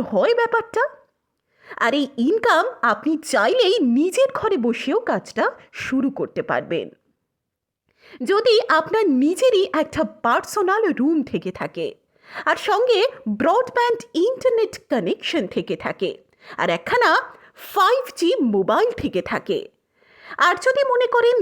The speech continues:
যাতায়াত করেই করবেন, তাহলে যদি আপনি বারাসাত থেকে রাজারহাটের ভিতরের একটা যে কোনো আমাদের অফিসে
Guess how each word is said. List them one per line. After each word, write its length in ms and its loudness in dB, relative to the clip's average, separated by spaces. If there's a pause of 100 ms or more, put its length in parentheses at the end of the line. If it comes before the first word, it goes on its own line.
(180)
যাতায়াত 540 2 (100)
করেই 400 0
করবেন, 460 2 (200)
তাহলে 340 0 (500)
যদি 320 2
আপনি 220 0 (180)
বারাসাত 600 2
থেকে 260 0 (400)
রাজারহাটের 680 0
ভিতরের 540 0 (260)
একটা 260 -2 (220)
যে 220 -4 (100)
কোনো 260 2
আমাদের 360 0
অফিসে 460 -2